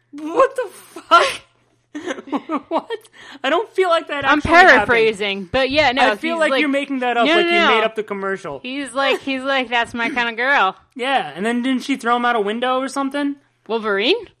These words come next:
Speaker 1: Yeah, Jean threw him out a window in
Speaker 2: When?
Speaker 1: this issue. In this issue.
Speaker 2: I don't remember that.
Speaker 1: Yeah, exactly. That's
Speaker 2: <laughs>
Speaker 1: my point. <clears throat> All right. Um, I don't know. So, like,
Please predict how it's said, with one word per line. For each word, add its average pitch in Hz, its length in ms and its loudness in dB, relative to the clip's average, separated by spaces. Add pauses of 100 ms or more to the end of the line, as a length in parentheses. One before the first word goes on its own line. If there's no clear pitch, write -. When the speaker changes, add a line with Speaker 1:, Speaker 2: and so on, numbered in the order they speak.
(280)
Speaker 1:
Yeah, 262 120 -4
Jean 208 280 -4
threw 233 160 -6
him 233 180 -4
out 226 80 0
a 220 60 -2
window 196 400 -8 (260)
in 349 80 -6
Speaker 2:
When? 370 80 0
Speaker 1:
this 220 220 0
issue. 139 240 -12 (240)
In 403 80 -2
this 415 180 -2
issue. 196 440 -2 (100)
Speaker 2:
I 233 180 0
don't 170 120 -6
remember 165 300 -16
that. - 100 -16
Speaker 1:
Yeah, 294 200 -2
exactly. 262 520 -4
That's 415 360 2
Speaker 2:
<laughs> - 0 -
Speaker 1:
my 247 180 0
point. 190 440 -10
<clears throat> - 80 -8
All 214 760 -6
right. 143 320 -6
Um, 185 480 -6 (580)
I 320 80 0
don't 381 120 0
know. 381 160 2
So, 349 180 -6
like, 339 280 -4